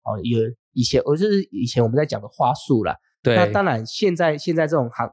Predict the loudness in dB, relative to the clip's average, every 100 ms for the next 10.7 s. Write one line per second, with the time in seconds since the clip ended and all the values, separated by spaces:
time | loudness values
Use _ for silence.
0 | -10 0 2 2 -2 -2 -4 -4 -8 -12
1 | -16 _ _ -4 -2 0 0 -2 -6 -4
2 | -2 0 0 -2 -2 0 4 4 2 -4
3 | -8 -6 -4 0 0 -2 _ _ -2 -2
4 | -6 -8 0 2 2 -2 -4 -2 -2 -2
5 | -4 -6 _ _ _ -2 2 0 0 -4
6 | -4 -2 -2 2 2 2 -2 0 2 4
7 | 4 4 0 -2 -10 _ _ -2 0 0
8 | 0 0 -2 _ _ -2 0 0 -4 -8
9 | -6 -4 -4 -6 -8 -12 _ _ -4 -2
10 | 0 2 2 -2 -4 -12